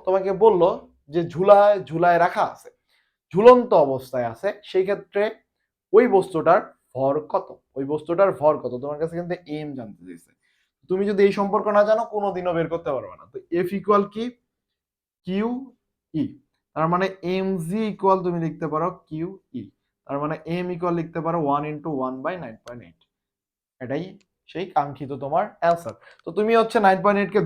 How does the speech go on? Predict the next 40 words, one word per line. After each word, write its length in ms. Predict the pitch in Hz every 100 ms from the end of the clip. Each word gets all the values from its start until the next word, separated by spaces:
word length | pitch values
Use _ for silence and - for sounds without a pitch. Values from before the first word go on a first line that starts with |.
| 170
দশ 120 | 180 175
কল্পনা 300 | 196 180 196 190
করে 120 | 220 165
জিরো 160 | 170 160
পয়েন্ট 180 | 170 165 131
ওয়ান, 180 | 147 - _ _ 139
এভাবে 240 | 139 156 208 139
জিরো 140 | 147 147
পয়েন্ট 160 | 147 151
ওয়ান, 140 | 156 110
তার 100 | 143 151
মানে 120 | 165 165
জিরো 140 | 165
পয়েন্ট 160 | 165 175 170 143
ওয়ান 200 | 156 175 208
এর 80 | 190 175
নিচে 180 | 180 226
যে 60 | 202 190
মানটা 220 | 170 170
থাকবে 200 | 170 - 170
অপশনে, 320 | 156 - 185 247 - _ _ -
সেটাই 280 | 180 190 175
আমার, 200 | 160 165 165 - -
তোমার 220 | 151 180 233 _
কাঙ্ক্ষিত 380 | 135 135 135 135 190 -
অ্যান্সার। 360 | 127 113 - - _ _ - _ _ _ _ -
এই 140 | 262 247
টাইপের 280 | 254 247 247 139
ঘুরায় 260 | 170 190 190
পেঁচায় 260 | 202 214 202
ম্যাথগুলা 340 | 185 170 196 202
দিতে 160 | 196 151
পারে। 140 | 120 123
তো 40 | 135 131 185
এই 80 | 202 202
সম্পর্কগুলো 600 | 185 185 196 185 202 220 185
obvious 280 | 143 170 190 190
তোমাকে 220 | 156 170 165
জানতে 320 | 139 139 - 180
হবে। 180 | 202